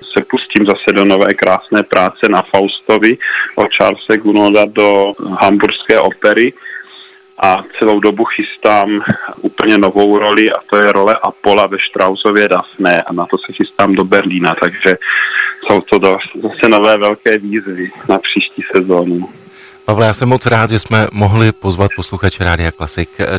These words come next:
Speaker 2: do Drážďan, do Semperovy opery, ať se zítra premiéra vydaří. Díky moc a měj se hezky.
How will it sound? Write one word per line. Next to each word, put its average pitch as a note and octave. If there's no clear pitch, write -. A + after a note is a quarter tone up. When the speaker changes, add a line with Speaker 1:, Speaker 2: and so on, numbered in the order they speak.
Speaker 2:
do D2+
Drážďan, A#2
do A2+
Semperovy A2
opery, G2
ať F#2
se G2
zítra F2
premiéra F2
vydaří. E2+
Díky -
moc C#3
a B2+
měj A#2+
se G2+
hezky. F2